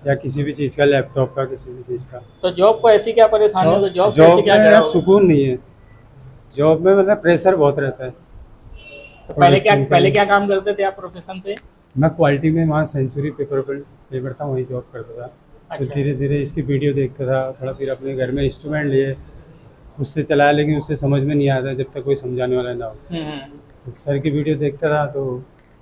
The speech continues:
Speaker 1: देखते देखते आपके वीडियो समझ में आई, तो मैं यहाँ आया, आपसे संपर्क किया।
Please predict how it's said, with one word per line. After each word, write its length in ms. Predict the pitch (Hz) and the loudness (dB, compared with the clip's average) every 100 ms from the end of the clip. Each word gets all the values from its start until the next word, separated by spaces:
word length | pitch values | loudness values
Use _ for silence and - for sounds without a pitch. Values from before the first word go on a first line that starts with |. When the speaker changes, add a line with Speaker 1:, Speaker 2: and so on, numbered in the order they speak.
| _ _ _ | _ _ _
Speaker 1:
देखते 320 | 143 135 147 | 0 0 -2
देखते 340 | 139 143 - 143 | -4 -4 -4 0
आपके 340 | 131 - 135 123 - _ - _ _ - | 0 -2 -6 -6 -10 _ -20 _ _ -6
वीडियो 200 | 131 139 | -2 0
समझ 280 | 135 131 135 | 2 2 2
में 140 | 143 | 2
आई, 180 | 147 135 - - - - | 0 -4 -8 -18 -20 -10
तो 80 | 131 | -4
मैं 160 | 131 | -2
यहाँ 300 | 127 117 123 | -2 -2 -4
आया, 140 | 131 127 | -4 -6
आपसे 260 | 120 - | -6 -10
संपर्क 380 | - 123 123 113 | -18 -16 -14 -16
किया। 100 | 120 | -16